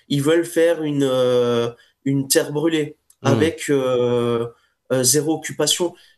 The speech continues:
Speaker 1: Il me semble qu'il y a cinquante-cinq, euh, villages aujourd'hui, euh,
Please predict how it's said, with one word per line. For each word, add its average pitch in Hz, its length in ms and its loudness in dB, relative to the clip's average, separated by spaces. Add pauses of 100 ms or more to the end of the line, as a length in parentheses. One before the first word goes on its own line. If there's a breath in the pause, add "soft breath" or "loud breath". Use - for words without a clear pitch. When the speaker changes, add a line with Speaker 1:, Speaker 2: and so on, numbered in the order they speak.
Speaker 1:
Il 139 120 0
me 147 140 0
semble 180 340 0
qu'il 156 140 -2
y - 20 2
a 135 40 0
cinquante-cinq, 160 880 0
euh, 135 340 0
villages 160 440 0
aujourd'hui, 147 680 -2
euh, 127 340 0